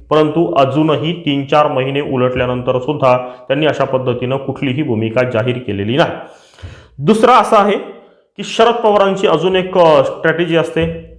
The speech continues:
की मराठ्यांना आरक्षण द्यायचं, तर मग ती पन्नास टक्केची मर्यादा हा एक प्रॉब्लेम आहे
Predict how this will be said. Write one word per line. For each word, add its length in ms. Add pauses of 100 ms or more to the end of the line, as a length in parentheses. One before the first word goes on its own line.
(120)
की 380
मराठ्यांना 460
आरक्षण 400
द्यायचं, 360 (240)
तर 80
मग 220
ती 120
पन्नास 480
टक्केची 400
मर्यादा 400
हा 200
एक 160
प्रॉब्लेम 340
आहे 200